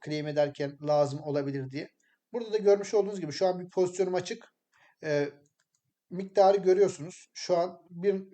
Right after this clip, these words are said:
bir nokta sıfır dokuz neyim var? Karım var.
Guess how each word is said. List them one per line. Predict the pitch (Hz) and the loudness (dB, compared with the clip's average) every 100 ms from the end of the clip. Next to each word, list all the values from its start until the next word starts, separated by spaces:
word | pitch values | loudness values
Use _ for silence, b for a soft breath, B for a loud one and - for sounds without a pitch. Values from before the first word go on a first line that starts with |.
| 180 | -4
bir | 185 | -2
nokta | 175 180 | -2 -4
sıfır | - 190 180 | -10 -10 -8
dokuz | 170 185 180 - b b b b 170 | -8 -10 -12 -18 b b b b -4
neyim | 185 185 160 | -2 0 0
var? | 180 180 | -2 -2
Karım | 165 170 175 | 0 2 0
var. | 143 160 | -4 -6